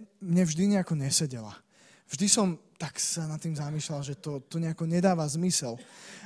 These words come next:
A, a nikdy som jej neporozumel. A chcem, aby sme si ju prečítali z Lukáša osem osemnásť.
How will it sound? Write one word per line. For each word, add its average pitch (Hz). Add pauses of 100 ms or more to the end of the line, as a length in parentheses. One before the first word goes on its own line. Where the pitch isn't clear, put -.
(100)
A, 160 (1000)
a 147 (1200)
nikdy 220
som 202
jej 185
neporozumel. 165
A 151
chcem, -
aby 226
sme 196
si -
ju 175
prečítali 170
z 135
Lukáša 165
osem 165
osemnásť. 143